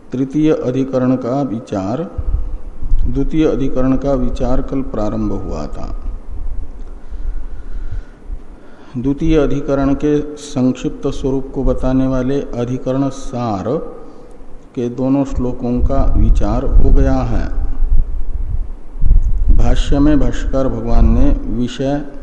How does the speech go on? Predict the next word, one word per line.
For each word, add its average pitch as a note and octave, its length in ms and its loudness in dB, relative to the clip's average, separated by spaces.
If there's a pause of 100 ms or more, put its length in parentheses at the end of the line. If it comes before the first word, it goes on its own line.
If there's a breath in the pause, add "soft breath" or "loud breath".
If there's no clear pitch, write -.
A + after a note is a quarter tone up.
(1200)
संशय - 960 6